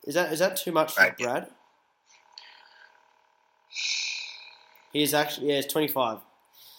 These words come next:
Speaker 2: I wouldn't be asking the question if it's the right player. I'd be asking the question if it's the right leader, because I think that's what they need more than, more than good players.
Speaker 1: Yeah.
Speaker 2: They've got,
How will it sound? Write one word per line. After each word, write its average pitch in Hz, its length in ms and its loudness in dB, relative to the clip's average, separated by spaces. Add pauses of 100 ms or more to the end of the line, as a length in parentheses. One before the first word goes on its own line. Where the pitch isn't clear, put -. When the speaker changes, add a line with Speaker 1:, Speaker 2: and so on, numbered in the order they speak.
(880)
Speaker 2:
I 220 260 8
wouldn't 214 360 -2
be 165 120 10
asking 143 460 8
the 127 60 -6
question 139 400 6
if 127 100 -2
it's - 140 -4
the 131 100 -6
right 123 380 6
player. 131 220 8 (160)
I'd - 140 10
be 214 120 8
asking 165 400 2
the 135 60 0
question - 380 8
if 127 140 -4
it's - 180 0
the 120 120 -10
right 127 300 0
leader, 107 460 2 (560)
because 117 200 4
I 117 80 6
think 196 240 6
that's - 240 4
what 165 160 -4
they 139 160 0
need 127 420 -2
more 123 200 -2
than, 110 320 -12 (1200)
more 131 160 -6
than 120 200 -8
good 123 260 -10
players. 110 360 2 (280)
Speaker 1:
Yeah. 127 140 -4
Speaker 2:
They've 175 160 4
got, 208 240 0